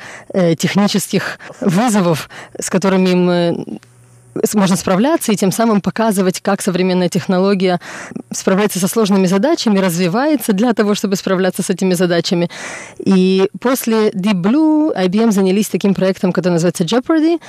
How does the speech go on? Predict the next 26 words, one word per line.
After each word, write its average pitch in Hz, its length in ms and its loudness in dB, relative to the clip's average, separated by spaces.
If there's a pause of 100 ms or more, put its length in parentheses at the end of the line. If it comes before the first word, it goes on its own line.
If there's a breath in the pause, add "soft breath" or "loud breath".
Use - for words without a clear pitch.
(240 loud breath)
Э, 170 120 2
сейчас 175 300 0
все 190 140 0
многие, 180 260 2
может 170 200 2
быть, 165 100 0
знают, 170 240 0
э, 151 100 0
интеллект 185 540 0
Watson, 262 440 0 (360 loud breath)
э, 180 240 0
который 226 600 0 (160 loud breath)
обыграл 208 640 0
чемпионов 196 720 0
людей 214 500 0
в, 180 200 -2
э, 196 1120 0
игре, 185 420 2
как 160 180 0
викторины 254 520 0
такие, 302 280 0
тривия, 302 500 0 (340 loud breath)
американская, 190 720 0
очень 185 160 0
популярная 165 560 0
Jeopardy, 311 500 0